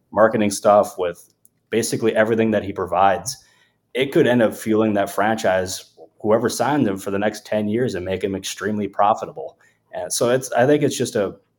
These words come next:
it's a huge mistake not being in the Ohtani sweepstakes.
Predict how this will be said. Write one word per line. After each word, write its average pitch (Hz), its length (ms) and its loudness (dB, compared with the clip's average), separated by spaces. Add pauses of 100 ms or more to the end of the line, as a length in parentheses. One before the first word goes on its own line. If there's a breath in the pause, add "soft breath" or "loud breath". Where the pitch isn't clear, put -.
(420)
it's - 100 -8
a 117 80 -2
huge 117 260 2
mistake 104 680 -4 (420)
not 113 460 0
being 107 160 0
in 104 80 2
the 101 80 0
Ohtani 98 440 0
sweepstakes. 110 800 -2